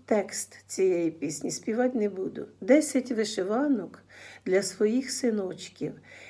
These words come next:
і з любов'ю в серці вишила сорочку, сорочки.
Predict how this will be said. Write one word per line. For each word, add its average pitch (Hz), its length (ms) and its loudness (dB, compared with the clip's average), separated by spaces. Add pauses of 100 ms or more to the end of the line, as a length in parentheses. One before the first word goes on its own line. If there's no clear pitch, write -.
і 220 80 0
з 214 140 0
любов'ю 247 600 4
в 190 60 -8
серці 311 720 0 (320)
вишила 247 640 2
сорочку, 196 840 -4 (400)
сорочки. - 760 2